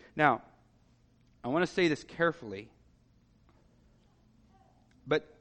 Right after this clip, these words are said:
this is actually the right way to mock Jesus, in a sense.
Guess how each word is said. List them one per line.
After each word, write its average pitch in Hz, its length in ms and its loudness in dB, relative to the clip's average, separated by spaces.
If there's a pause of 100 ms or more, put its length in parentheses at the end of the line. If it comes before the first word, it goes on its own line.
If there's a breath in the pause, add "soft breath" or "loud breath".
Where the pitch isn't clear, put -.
(120)
this 165 220 -2
is 214 160 -4
actually 147 760 4 (460)
the 143 160 0
right 170 460 6
way 139 460 4 (840)
to 139 120 -6
mock 127 400 0 (280)
Jesus, 113 680 -12 (2750)
in 131 120 -4
a 120 60 -4
sense. - 560 -8